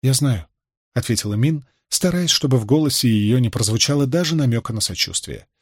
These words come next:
«Сочувствие расслабляет, а для обеих этих женщин слабость сейчас непозволительная роскошь.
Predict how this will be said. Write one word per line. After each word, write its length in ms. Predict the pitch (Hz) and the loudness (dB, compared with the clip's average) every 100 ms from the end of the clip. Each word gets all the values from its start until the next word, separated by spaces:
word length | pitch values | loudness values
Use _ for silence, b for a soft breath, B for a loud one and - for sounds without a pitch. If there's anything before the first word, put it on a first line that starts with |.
| _ _ | _ _
«Сочувствие 720 | - 131 120 139 143 - 151 | 0 2 2 2 2 2 0
расслабляет, 920 | 143 139 - 147 139 139 107 71 - _ _ _ | 0 0 0 0 2 2 0 -4 -12 _ _ _
а 100 | 123 | 0
для 200 | 120 120 127 | 2 4 4
обеих 360 | 127 135 131 | 6 4 2
этих 200 | 131 123 | -2 0
женщин 440 | 110 131 135 151 139 | 2 4 4 2 2
слабость 580 | - 120 113 120 - | 2 2 2 0 -2
сейчас 540 | - 110 - 110 113 - | 0 2 0 0 0 0
непозволительная 760 | 131 123 113 98 95 110 117 | 0 0 0 0 0 0 2
роскошь. 520 | 131 135 - - - | 0 -2 -4 -2 -4